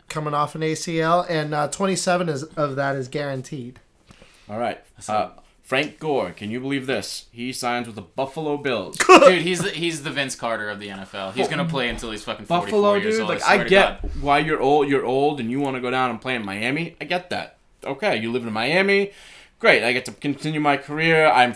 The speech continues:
Speaker 2: I went to school in Miami. I'm from there. Now he's gonna go to Buffalo?
Speaker 1: I,
Speaker 2: <laughs>
Speaker 1: uh,
Speaker 2: For what?
Speaker 1: it's gonna help me out because I don't know if you remember this, but all year last year I kept mis-, mistaking, uh, uh, fuck, who, who was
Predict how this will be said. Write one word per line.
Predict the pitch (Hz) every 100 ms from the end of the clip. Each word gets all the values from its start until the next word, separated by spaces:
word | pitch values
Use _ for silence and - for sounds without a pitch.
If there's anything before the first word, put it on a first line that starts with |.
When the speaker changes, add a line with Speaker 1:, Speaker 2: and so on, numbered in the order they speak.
| -
Speaker 2:
I | 127
went | 131 131
to |
school | - 156 170 170
in | 165
Miami. | 160 165 160 165 156
I'm | 110
from | - 156 165
there. | 165 165 160 165 - - _ -
Now | 127 143 160
he's | 151
gonna | 156 143
go | 127
to |
Buffalo? | 98 127 139 190 202 220 233 220 147
Speaker 1:
I, | 156 190
Speaker 2:
<laughs> |
Speaker 1:
uh, | 196 180 170
Speaker 2:
For | 247
what? | 240 247 285 254 -
Speaker 1:
it's | 185 180
gonna | 214 226 190
help | 196 202 180
me | 185 190
out | 180 190 -
because | 160 170 170 151
I | 156 165
don't | 180
know | 165
if | 156
you | 170
remember | 151 143 139 156
this, | 156 156
but | - 139 -
all | 143 143 151 151
year | 147 151 151
last | 147 135 147 -
year | 170 170 151
I |
kept | 139 147 139
mis-, | 135 135 - _ -
mistaking, | 151 147 135 - 147 147 151 143 131
uh, | 143 131 127 120 _ - _ _ _ _ _
uh, | 135 131 131 127 123 120 - _
fuck, | 160 147 143
who, | 143 151 151
who | 160 151
was | 156 147